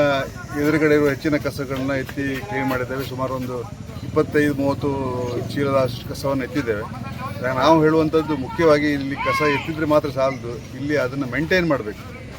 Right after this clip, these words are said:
ಈಗ ಒಂದೇ ಒಂದು ಕಸ ಬೀಳದ ರೀತಿಯಲ್ಲಿ ಸರ್ಕಾರ ಯಾವುದೇ ಕಾನೂನುಗಳನ್ನು ಮಾಡ್ರೂ ಕೂಡ ನಮಗೂ ಸಹ ಜವಾಬ್ದಾರಿ ಇದೆ. ಖಾಲಿ ಸರ್ಕಾರದ ಮೇಲೆ ಮತ್ತು ಗ್ರಾಮ ಪಂಚಾಯತ್ ಮೇಲೆ ಅವಲಂಬನೆ ಮಾಡ್ಕೊಂಡ್ರೆ ಪ್ರಯೋಜನ ಇಲ್ಲ. ನಾವು ಜನರು ಕೂಡ ಅದನ್ನು ತಮ್ಮ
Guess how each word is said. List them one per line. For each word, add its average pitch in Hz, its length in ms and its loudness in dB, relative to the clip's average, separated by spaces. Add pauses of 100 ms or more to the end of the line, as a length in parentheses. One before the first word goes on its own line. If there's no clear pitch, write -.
(160)
ಈಗ 120 200 -4
ಒಂದೇ 170 200 2
ಒಂದು 175 220 4
ಕಸ 151 220 0
ಬೀಳದ 151 480 2
ರೀತಿಯಲ್ಲಿ 143 640 -4
ಸರ್ಕಾರ 170 420 4
ಯಾವುದೇ 156 380 6
ಕಾನೂನುಗಳನ್ನು 147 840 0
ಮಾಡ್ರೂ 147 280 0
ಕೂಡ 135 200 -6 (640)
ನಮಗೂ 160 300 2
ಸಹ 175 180 4
ಜವಾಬ್ದಾರಿ 147 480 6
ಇದೆ. 117 120 -6
ಖಾಲಿ 131 260 2
ಸರ್ಕಾರದ 147 400 0
ಮೇಲೆ 143 500 -2
ಮತ್ತು 127 180 -10
ಗ್ರಾಮ 135 280 0
ಪಂಚಾಯತ್ 135 380 -4
ಮೇಲೆ 131 300 -4 (540)
ಅವಲಂಬನೆ 139 480 4
ಮಾಡ್ಕೊಂಡ್ರೆ 127 440 -4
ಪ್ರಯೋಜನ 127 300 -4
ಇಲ್ಲ. 101 160 -6 (800)
ನಾವು 160 500 6 (200)
ಜನರು 165 320 2
ಕೂಡ 175 220 0
ಅದನ್ನು 156 800 2 (240)
ತಮ್ಮ 151 300 4